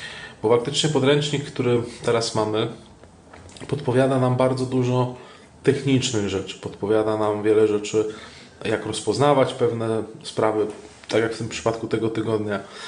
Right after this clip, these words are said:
rozpoznawać trudne relacje, co można z nimi zrobić. Mnóstwo, mnóstwo też takiej wiedzy bardzo praktycznej w takim naszym życiu relacyjnym, osobistym, duchowym.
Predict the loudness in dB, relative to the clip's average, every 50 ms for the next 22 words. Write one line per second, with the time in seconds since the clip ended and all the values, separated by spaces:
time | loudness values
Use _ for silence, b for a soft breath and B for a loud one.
0 | B B B -6 -6 -4 -2 -2 -2 0 2 2 2 0 0 -4 -4 -4 -2 -2
1 | 0 0 2 2 2 2 0 0 0 0 0 -2 -4 -8 B B B B B B
2 | B B -20 -20 -20 -20 -20 -20 -20 -20 -20 -20 -16 -12 -6 -6 -4 -4 -2 -2
3 | -2 -2 0 -2 -2 -2 -2 -2 2 4 4 4 4 0 -6 -8 -10 B B B
4 | B B B B B B -4 -2 2 2 2 2 0 -2 2 2 4 4 4 2
5 | -2 -2 -2 -2 -4 -4 -4 -2 -2 -4 -2 -2 -2 0 0 0 0 0 2 0
6 | 0 0 -2 -2 0 0 2 4 4 4 4 2 2 2 -2 -2 -2 0 -4 -4
7 | -6 -6 -8 -14 -12 -12 -10 -8 -6 -4 -4 -4 -4 -4 -4 -4 -2 -4 0 0
8 | 0 2 2 2 2 0 0 0 2 2 0 -2 -2 -6 -6 -6 -4 -4 -4 -2
9 | -2 -2 -4 -4 -6 -10 B B B B B B B B B B -6 -4 2 4
10 | 4 4 4 2 -2 -2